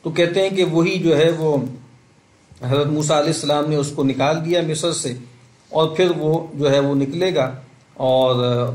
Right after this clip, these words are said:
फिर वही बात है कि चूँकि वो ख़ुद मिस्री हैं तो कहते हैं कि फिर आखिरी दौर में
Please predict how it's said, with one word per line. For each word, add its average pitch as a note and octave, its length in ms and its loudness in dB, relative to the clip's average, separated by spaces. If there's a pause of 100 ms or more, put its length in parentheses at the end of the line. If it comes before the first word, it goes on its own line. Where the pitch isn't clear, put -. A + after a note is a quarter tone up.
फिर F3 100 2
वही E3+ 160 2
बात D#3+ 220 2
है E3 100 0
कि E3 60 -8
चूँकि E3 160 -4
वो D#3 60 0
ख़ुद E3 160 -2
मिस्री E3 420 -2
हैं D#3 120 0
तो D3+ 60 -8
कहते D3+ 300 -2
हैं D#3 100 -2
कि D3+ 60 -4
फिर C#3+ 140 -4
आखिरी C#3 360 -4
दौर C3+ 240 2
में C3+ 220 -4